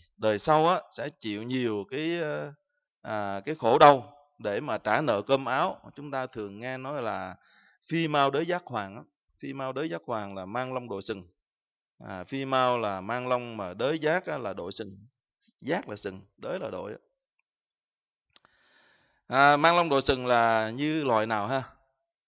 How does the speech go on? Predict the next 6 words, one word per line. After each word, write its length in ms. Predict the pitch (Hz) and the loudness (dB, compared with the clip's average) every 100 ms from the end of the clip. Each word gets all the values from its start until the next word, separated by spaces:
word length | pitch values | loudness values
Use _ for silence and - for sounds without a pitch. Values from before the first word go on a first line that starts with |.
| _ _ _ _ _ _ _ _ _ _ _ _ _ _ | _ _ _ _ _ _ _ _ _ _ _ _ _ _
Loài 220 | - 110 | -6 -6
nào 140 | 104 101 | -4 -8
mang 160 | 120 | -6
long? 160 | 120 123 - _ _ _ _ _ _ _ _ _ _ _ _ _ _ _ _ _ _ _ _ - | -6 -6 -14 _ _ _ _ _ _ _ _ _ _ _ _ _ _ _ _ _ _ _ _ -4
Gà, 380 | 113 104 90 | 2 2 0
vịt 160 | 92 110 | -4 -10